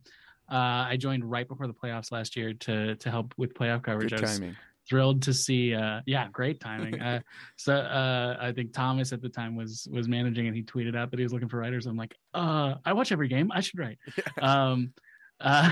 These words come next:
Speaker 1: <laughs> and, uh, uh, yeah, I, I had a little bit of journalism background, so it made sense. Uh, and I'm, I'm so glad y'all took a chance on me. Um, and I,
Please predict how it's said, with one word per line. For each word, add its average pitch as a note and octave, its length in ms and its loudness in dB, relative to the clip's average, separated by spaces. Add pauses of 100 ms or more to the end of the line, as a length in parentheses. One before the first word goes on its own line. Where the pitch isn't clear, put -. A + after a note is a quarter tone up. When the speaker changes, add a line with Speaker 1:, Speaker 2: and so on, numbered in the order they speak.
Speaker 1:
<laughs> F3+ 400 6 (560)
and, C#3+ 360 0
uh, B2 640 -2 (180)
uh, B2 540 0 (500)
yeah, G3 220 6
I, D3 240 4
I C#3+ 40 4
had D3 100 4
a C#3 60 2
little C#3 240 0
bit B2 140 -2
of A#2 100 -4 (880)
journalism A#2+ 380 -4
background, A#2 360 -6
so B2+ 120 -8
it - 180 -10
made C3 220 -4
sense. - 300 -4
Uh, - 300 -2
and C#3 160 -2
I'm, - 180 -4 (160)
I'm B2+ 80 -8
so B2 200 2
glad A#2+ 200 2
y'all A#2 140 0
took A#2 180 -8
a - 20 -12
chance C#3 260 -4
on A#2+ 120 -4
me. B2 100 -6 (520)
Um, B2 460 6
and C3 180 4
I, B2+ 160 4